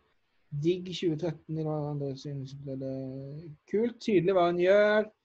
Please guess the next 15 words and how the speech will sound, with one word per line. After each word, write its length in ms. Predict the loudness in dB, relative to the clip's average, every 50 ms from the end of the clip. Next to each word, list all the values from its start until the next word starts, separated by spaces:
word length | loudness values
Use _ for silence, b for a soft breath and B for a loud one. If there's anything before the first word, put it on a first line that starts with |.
| _ _ _ -18 -18 -12 _ -4
Nysgjerrig. 520 | -4 0 2 4 4 4 4 4 4 4 6 4 4 4
Jeg 100 | 2 2
synes 160 | 0 -2 0
hun 80 | 4
selger 180 | 4 4 4 4 2
seg 80 | 2 2
inn 120 | 2 4 4
på 80 | 4 4
en 60 | 4
bra 160 | 4 6 6 6 6
måte. 380 | 6 4 2 2 0 0 0 0 0 -2
Ikke 160 | -4 -4 -2
klikkbare 380 | -4 -2 0 4 4 4 4
linker. 400 | 4 2 0 -2 0 2 2 2 2
Det 640 | 2 2 4 4 4 4 4 4 4 2 0 -2